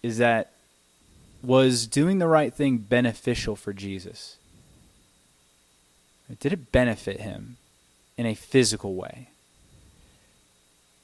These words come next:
Did it benefit the apostles to follow God? Right?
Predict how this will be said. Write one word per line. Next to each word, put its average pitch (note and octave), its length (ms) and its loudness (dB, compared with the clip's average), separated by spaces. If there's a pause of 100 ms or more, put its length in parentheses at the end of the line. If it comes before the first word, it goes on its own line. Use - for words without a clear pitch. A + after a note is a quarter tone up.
(100)
Did C3+ 100 0
it - 220 -2
benefit B2 480 0
the A#2 120 -6
apostles G2+ 920 -4
to - 100 -12
follow G#2+ 400 0
God? F#2+ 420 -10 (1500)
Right? A#2+ 280 -20